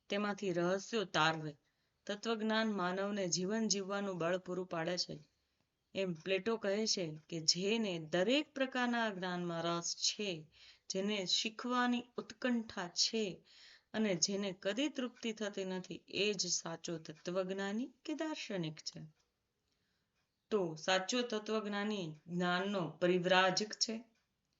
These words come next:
તે સત્યનો પૂજારી છે, દક્ષતાનો ભંડાર છે,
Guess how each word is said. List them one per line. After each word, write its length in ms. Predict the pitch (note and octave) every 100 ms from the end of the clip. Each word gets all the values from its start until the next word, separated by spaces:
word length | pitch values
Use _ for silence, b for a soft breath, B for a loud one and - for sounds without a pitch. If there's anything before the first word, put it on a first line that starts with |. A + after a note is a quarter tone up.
| _ _ _ _
તે 200 | G#3+ F#3
સત્યનો 600 | - F#3+ - G#3 G3+ F3+
પૂજારી 680 | D#3 F3+ E3+ F#3+ G3 G#3+ G#3+
છે, 260 | - A3 - _ _ _ _ _
દક્ષતાનો 880 | F3 F#3 F#3+ - G#3+ G3+ G3 F#3 F3+
ભંડાર 600 | D#3+ E3+ E3+ F3 G#3 A3
છે, 320 | A3 A3 G#3